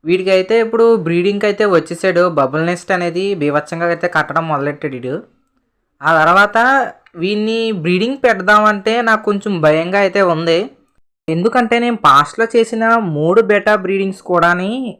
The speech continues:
మెయిల్ అనేది బ్రీడింగ్ తర్వాత ఒక, ఆ టబ్స్‌లో అయినా పడిపోయి చనిపోవడం కానీ, లేదా వాటికి డిజీజ్ అనేది చిన్న డిజీజ్ వచ్చి ఎక్కువ కాలం ఉండడం లాంటివి జరిగాయి. ఆ బెటా చనిపోయేంత వరకు దాని ఒంటి మీద ఆ డిజీజ్ అలాగే ఉండిపోయేది.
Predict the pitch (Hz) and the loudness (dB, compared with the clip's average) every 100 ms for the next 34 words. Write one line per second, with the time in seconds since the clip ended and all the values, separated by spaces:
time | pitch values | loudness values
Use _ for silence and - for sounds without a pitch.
0 | - 139 156 214 233 220 214 214 240 262 | -10 -4 -2 0 0 0 -4 -4 -4 -6
1 | 156 165 185 254 254 208 170 170 196 208 | -4 -2 0 0 2 2 4 4 4 2
2 | 214 165 - _ _ _ _ _ 147 147 | 0 -6 -12 _ _ _ _ _ -4 2
3 | 147 143 - 214 214 220 208 175 170 202 | 2 2 -4 0 0 0 2 0 -2 -4
4 | 202 202 180 185 180 180 170 165 165 165 | -4 -4 -2 2 2 0 0 -2 -2 -8
5 | - 151 147 160 202 208 202 208 202 208 | -12 -8 -4 -2 2 0 0 -6 -6 -6
6 | 220 160 160 165 202 220 214 214 220 226 | -4 -4 -6 -4 -2 -2 -2 -4 -6 -8
7 | - _ 190 185 202 214 196 214 202 185 | -12 _ -8 -6 -2 -2 -2 -4 -2 -4
8 | - 214 226 208 151 - 196 208 196 202 | -4 -8 -4 -4 -4 0 2 4 2 0
9 | 190 180 185 180 180 185 190 147 151 131 | 0 2 2 2 0 -2 -2 -2 -4 -8
10 | _ _ _ _ _ 139 139 143 202 208 | _ _ _ _ _ -2 0 2 2 0
11 | 220 208 214 208 202 190 185 247 220 208 | -2 0 -2 -2 -2 -2 2 2 4 2
12 | 170 156 175 202 214 160 147 170 214 185 | 2 0 0 2 0 0 -2 -2 0 2
13 | 185 220 185 165 170 147 110 | 2 0 -2 0 0 -2 -4